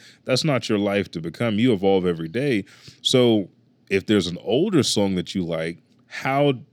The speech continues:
how do you like it and you aren't as old as the song, right? There's things in it that will help you.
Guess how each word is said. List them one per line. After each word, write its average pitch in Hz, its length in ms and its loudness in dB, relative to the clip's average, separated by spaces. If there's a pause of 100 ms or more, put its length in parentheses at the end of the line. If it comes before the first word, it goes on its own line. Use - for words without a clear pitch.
(120)
how 147 220 -2
do 120 80 2
you 156 180 2
like 104 360 0
it 90 260 -4
and 104 240 0
you 107 300 0
aren't 110 260 -2
as 107 140 -2
old 101 260 2
as 85 120 -4
the 85 60 -4
song, 92 360 2
right? 90 260 -4 (680)
There's 113 300 2
things 127 340 -2
in 110 120 0
it 101 180 -2 (140)
that 90 160 -4
will 87 160 -4
help 107 420 -4
you. 80 400 -10